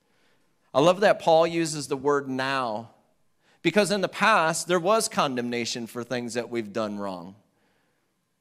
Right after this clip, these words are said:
The whole structure was set up with condemnation.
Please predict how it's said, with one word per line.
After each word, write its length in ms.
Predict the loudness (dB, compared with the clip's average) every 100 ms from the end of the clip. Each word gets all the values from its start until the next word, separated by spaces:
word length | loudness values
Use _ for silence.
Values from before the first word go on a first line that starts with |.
| _ _
The 100 | -2
whole 180 | 0 0
structure 580 | -2 2 2 4 0 -2
was 220 | -2 -2
set 260 | 0 0
up 400 | 2 0 -2 -10 _ _ _ _
with 400 | 2 2 0 -20 _
condemnation. 1040 | 0 0 0 -2 0 -2 -2 -4 -8 -14